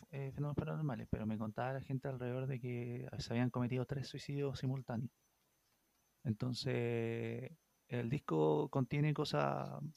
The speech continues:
particularidades, contiene este, esta como,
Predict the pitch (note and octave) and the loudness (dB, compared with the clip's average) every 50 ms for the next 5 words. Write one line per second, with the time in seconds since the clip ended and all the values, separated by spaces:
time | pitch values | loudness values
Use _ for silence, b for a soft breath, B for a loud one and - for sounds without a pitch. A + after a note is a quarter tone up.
0 | - - - - C3+ - - - A#2+ - B2 A#2 A2+ A2+ A2+ B2 B2+ C3+ C#3 C#3 | -14 -10 -6 -4 -4 -2 -4 -4 -2 0 2 2 2 2 2 2 4 4 4 2
1 | C#3 C#3+ C#3+ C3+ C3+ - - - - - A2+ A2+ A2+ A2 A2 G#2+ G#2+ G#2+ A2 _ | 2 0 -2 -6 -6 -8 -10 -10 -6 -2 -2 0 2 2 0 0 -2 -4 -6 _
2 | _ _ _ _ _ _ _ _ _ - A2+ G#2 _ - G#2 G2+ A2 - - B2 | _ _ _ _ _ _ _ _ _ -10 -10 -10 _ -8 -10 -10 -10 -12 -16 -16
3 | - - - A2 G#2+ G2+ F#2+ G2 G2 F#2+ F#2 - - | -14 -10 -8 -6 -4 -2 -2 -2 -2 -2 -6 -10 -16